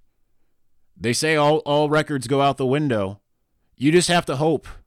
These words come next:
at that point that the offense has improved to a point where,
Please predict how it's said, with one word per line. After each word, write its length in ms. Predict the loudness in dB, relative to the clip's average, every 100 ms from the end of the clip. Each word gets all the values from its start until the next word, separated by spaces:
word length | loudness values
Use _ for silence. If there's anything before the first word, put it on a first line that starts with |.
| _ _ _
at 120 | -6
that 220 | -2 -2 -2
point 220 | -6 -4
that 120 | -4
the 100 | -4
offense 420 | -4 -4 -2 -4
has 140 | -4 -4
improved 440 | -6 0 0 0
to 100 | -2
a 60 | -4
point 340 | -4 -6 -4
where, 260 | -2 -2